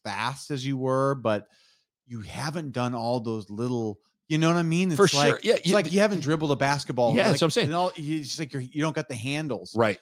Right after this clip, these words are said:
Speaker 1: So, like, Fidoni's finally getting a full camp, healthy, getting the reps with the ones.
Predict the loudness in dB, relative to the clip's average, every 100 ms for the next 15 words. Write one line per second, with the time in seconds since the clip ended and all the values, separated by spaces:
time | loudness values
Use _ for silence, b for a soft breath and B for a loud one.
0 | _ -12 -4 -4 -4 -10 -4 -4 -4 -8
1 | -8 -8 -6 -8 -10 -10 -12 -14 -20 -8
2 | -6 -4 -6 -8 -8 -8 -8 _ _ _
3 | _ _ _ _ _ _ _ _ _ _
4 | -10 -8 -8 -8 -8 -8 -14 _ -14 -6
5 | -4 -2 -4 -8 -10 -18 -8 -6 -2 -2
6 | -2 -4 -6 -12